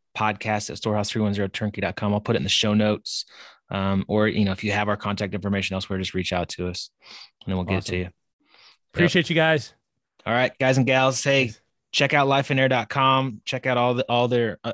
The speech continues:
Speaker 1: events. Uh, reach out to us if you're interested in the Get a Life Getaway. And, uh, hey, come to Denver. It's an awesome city, and we'll be there, and we'll, uh, hang out with you.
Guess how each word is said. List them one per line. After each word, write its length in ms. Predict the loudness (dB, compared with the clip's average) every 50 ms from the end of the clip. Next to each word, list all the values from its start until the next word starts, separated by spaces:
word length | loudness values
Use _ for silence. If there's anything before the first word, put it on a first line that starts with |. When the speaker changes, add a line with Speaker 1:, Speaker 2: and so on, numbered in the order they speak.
| -6 -4
Speaker 1:
events. 680 | -4 -2 0 0 0 2 0 0 -2 -6 -8 -10 -12 -14 _ _ _ _ _ -12
Uh, 120 | -10 -6 -6
reach 180 | -4 -4 -2
out 160 | 0 -2 0 0
to 80 | -2
us 120 | -4 -4 -4
if 60 | -6
you're 120 | -4 -4
interested 440 | -4 -4 -4 -4 -4 -4 -2 -2 -2
in 80 | 0 -2
the 60 | -2
Get 160 | -2 -4 -4
a 40 | -2
Life 200 | -2 -2 -4 -4
Getaway. 560 | -4 -4 -2 -2 0 0 0 0 -2 -4 -6 -10 -12
And, 280 | -10 -6 -4 -4 -2 -2
uh, 80 | -2
hey, 160 | -2 -2 -2
come 180 | -2 -2 0 0
to 40 | 0
Denver. 380 | 2 2 0 0 0 -2 -4 -6 _
It's 120 | -10 -6 -2
an 60 | -2
awesome 240 | -2 -2 -2 -4 -4
city, 400 | -4 -2 -2 0 0 -2 -4 -6 -8
and 260 | -8 -6 -6 -6 -6 -8 _
we'll 120 | -6 -4 -2
be 160 | 0 0 0
there, 220 | 0 0 0 0
and 180 | 0 -2 -4 -4
we'll, 240 | -2 -2 -2 -2 -2
uh, 120 | -2 -2
hang 160 | -4 -4 -6
out 100 | -6 -8
with 120 | -8 -10 -12
you. 100 | -14